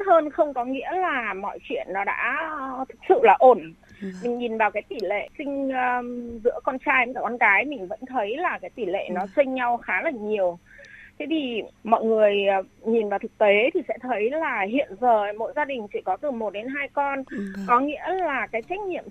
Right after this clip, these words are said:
Speaker 1: chăm sóc cha mẹ nó cũng, ờ, chia đều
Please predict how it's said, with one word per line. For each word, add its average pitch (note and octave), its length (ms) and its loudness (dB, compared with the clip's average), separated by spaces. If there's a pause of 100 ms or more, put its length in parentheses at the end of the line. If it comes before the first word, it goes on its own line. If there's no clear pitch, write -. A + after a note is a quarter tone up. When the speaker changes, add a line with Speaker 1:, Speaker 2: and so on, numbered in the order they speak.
Speaker 1:
chăm C#4+ 200 -2 (120)
sóc F4+ 160 -4 (300)
cha C#4 100 2
mẹ C4+ 320 2 (140)
nó G3+ 380 6
cũng, D4+ 540 -6
ờ, A#3+ 400 -2 (180)
chia E4 100 4
đều A#3+ 380 8